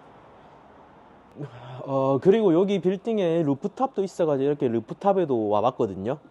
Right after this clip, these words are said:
제가 한번 풍경을 보여드리도록 하겠습니다. 예, 보시면은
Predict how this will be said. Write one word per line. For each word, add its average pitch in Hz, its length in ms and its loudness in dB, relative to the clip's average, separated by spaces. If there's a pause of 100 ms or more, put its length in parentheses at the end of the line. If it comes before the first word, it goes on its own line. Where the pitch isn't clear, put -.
제가 107 240 -8
한번 110 580 -8
풍경을 147 400 -4
보여드리도록 107 720 -6
하겠습니다. 95 540 -10 (4000)
예, 110 160 -10
보시면은 151 960 0